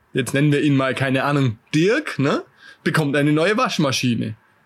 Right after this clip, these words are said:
Und dann kam der Satz, der mich vom Glauben hat abfallen lassen.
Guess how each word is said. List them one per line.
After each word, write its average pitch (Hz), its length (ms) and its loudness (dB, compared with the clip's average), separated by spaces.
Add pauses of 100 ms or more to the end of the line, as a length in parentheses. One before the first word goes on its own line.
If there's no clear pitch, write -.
(280)
Und 143 200 -4
dann 247 240 0
kam 220 300 0
der 185 120 2
Satz, 226 540 -2
der 175 140 2
mich 208 180 0
vom 160 180 -2
Glauben 160 320 0
hat - 80 -4
abfallen 127 480 -4
lassen. 131 380 -4